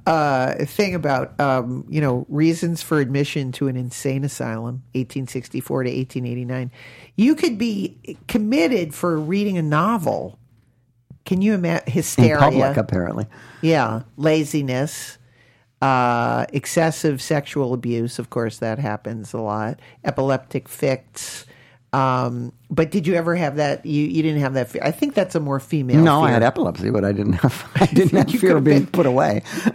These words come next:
Speaker 1: I feel like that was, you know, that's such a part of, uh, I don't know, the culture. I feel like that is a paranoiac, uh,
Speaker 2: Well, that's, I, I,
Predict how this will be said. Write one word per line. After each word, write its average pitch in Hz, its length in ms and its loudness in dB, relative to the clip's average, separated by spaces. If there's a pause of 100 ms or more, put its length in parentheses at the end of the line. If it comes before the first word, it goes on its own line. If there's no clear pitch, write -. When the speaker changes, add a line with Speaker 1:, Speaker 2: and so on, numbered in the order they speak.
(800)
Speaker 1:
I - 560 -8
feel 539 200 0
like 494 200 0
that 262 220 2
was, 240 340 0
you 247 120 -2
know, 247 100 2
that's 247 260 2
such 311 200 -4
a 240 40 -2
part 240 360 0
of, 147 280 -6 (200)
uh, 135 580 2 (240)
I 165 80 -12
don't 262 140 -2
know, 262 140 2
the 175 100 2
culture. 165 840 -2 (100)
I 233 80 2
feel 392 160 -2
like 349 200 0
that 208 160 2
is 202 240 0
a 139 300 -8
paranoiac, 175 920 0
uh, 127 320 -4
Speaker 2:
Well, 285 140 0
that's, 208 240 -2
I, 139 320 -4
I, 160 100 -4